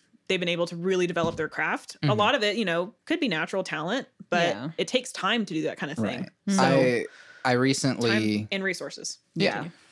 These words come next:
Speaker 2: I recently started listening to, or, like, listened to, uh, Jacob Collier, and he is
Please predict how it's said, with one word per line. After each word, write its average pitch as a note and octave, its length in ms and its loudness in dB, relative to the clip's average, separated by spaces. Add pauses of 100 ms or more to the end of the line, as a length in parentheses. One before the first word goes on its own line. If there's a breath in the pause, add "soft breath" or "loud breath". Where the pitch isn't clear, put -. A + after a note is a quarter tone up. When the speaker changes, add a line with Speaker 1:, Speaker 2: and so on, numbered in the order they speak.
(160)
Speaker 2:
I C#3+ 80 2
recently A#2+ 1120 2 (1160)
started A#2 360 0
listening A2 380 0
to, G2+ 500 -2 (280)
or, G#2 180 0
like, G2 300 -8 (420 soft breath)
listened G#2 680 -6
to, G2+ 380 -2 (520 soft breath)
uh, G2+ 280 0
Jacob G#2 360 -2
Collier, A2 580 0 (580 loud breath)
and A2 600 0
he C#3 760 2
is A2+ 760 0